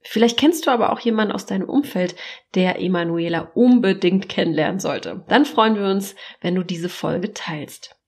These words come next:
Oder möchtest du selbst hier im Podcast vorgestellt und interviewt werden? Dann freuen wir uns natürlich ebenfalls über deine E-Mail an podcast at frag marie punkt de.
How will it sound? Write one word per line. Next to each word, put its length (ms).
Oder 220
möchtest 440
du 180
selbst 400
hier 140
im 80
Podcast 420
vorgestellt 560
und 80
interviewt 480
werden? 320
Dann 220
freuen 340
wir 160
uns 200
natürlich 540
ebenfalls 640
über 200
deine 240
E-Mail 420
an 300
podcast 640
at 180
frag 400
marie 800
punkt 300
de. 380